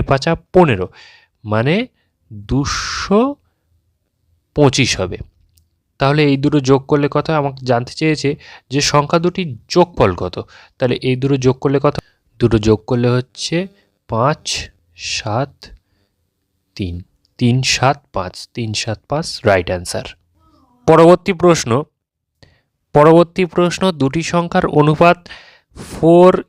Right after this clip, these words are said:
is to five এবং সংখ্যা দুটির লসাগু ষাট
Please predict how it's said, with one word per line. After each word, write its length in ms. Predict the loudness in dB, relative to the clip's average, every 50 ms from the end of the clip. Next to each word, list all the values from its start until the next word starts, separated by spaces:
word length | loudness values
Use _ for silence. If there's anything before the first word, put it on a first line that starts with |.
| -8
is 80 | -8 -8 -8 -6
to 60 | -6 -6 -6 -2
five 320 | 0 2 2 2 0 -2 -8 -12 -14 -16 -18 _ _ 0
এবং 180 | 2 4 4 4 2 0 -4 -2
সংখ্যা 280 | 0 0 0 0 0 0 0
দুটির 240 | 0 -2 -2 -2 0 2 2
লসাগু 420 | 2 2 0 -2 -2 0 0 0 0 -2 -6 -16 -20 -20 _ -10 -8
ষাট 240 | -2 0 0 0 2